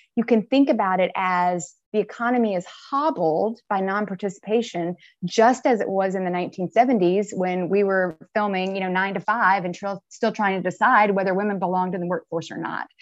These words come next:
And that, you know, the, the crippling of the labor market and of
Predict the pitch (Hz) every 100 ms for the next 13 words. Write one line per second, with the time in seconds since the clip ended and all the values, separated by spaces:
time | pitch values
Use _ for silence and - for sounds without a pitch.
0 | - - - - 220 220 220 226 - 214
1 | 196 185 180 - 185 196 - - 247 254
2 | 220 202 - 185 180 175 175 - - 185
3 | 190 208 196 175 180 175 175